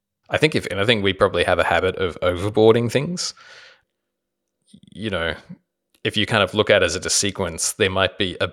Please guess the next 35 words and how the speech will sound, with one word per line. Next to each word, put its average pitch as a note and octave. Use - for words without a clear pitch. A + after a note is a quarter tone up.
beat F#2+
that F#2
only F2+
takes, -
like, E2+
a -
second F2
or E2
two, D#2+
but G#2+
it -
might G2+
read F#2+
in F2
context -
as, E2
like, E2
five E2+
seconds E2
of, D#2+
of -
action. -
So G#2
having G2+
that F2+
little G2+
note F2+
to G2+
really F2+
describe F2
what F#2+
is F2
happening F#2
and, E2+
like, E2